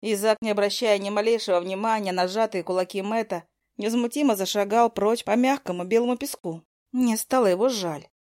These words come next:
Парится в летний день в жуткой черной мантии, таскает за собой тяжеленный посох, да еще и выслушивает гадости от других студентов. Да уж, нелегко быть обладателем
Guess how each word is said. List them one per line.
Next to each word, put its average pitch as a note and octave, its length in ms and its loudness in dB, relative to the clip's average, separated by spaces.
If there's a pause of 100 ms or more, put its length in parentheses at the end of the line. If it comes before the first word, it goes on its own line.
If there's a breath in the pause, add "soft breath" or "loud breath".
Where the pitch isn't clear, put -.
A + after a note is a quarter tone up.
(120)
Парится G#3+ 500 2
в G3+ 60 -2
летний G#3 400 0
день A3 340 -2
в F#3+ 60 -4
жуткой G#3+ 500 0
черной A3 380 0
мантии, A3 560 -2 (240)
таскает G#3+ 460 2
за G3 80 -2
собой G#3 440 2
тяжеленный G3 540 0
посох, G3+ 520 -2 (200)
да A#3 160 2
еще A#3 300 2
и A#3+ 60 6
выслушивает G#3 800 0
гадости F#3+ 640 0
от G3+ 140 0
других G3 340 0
студентов. F#3 580 -6 (440)
Да B3+ 380 4
уж, A3 120 -2
нелегко A#3+ 480 2
быть G3+ 160 0
обладателем G3+ 760 0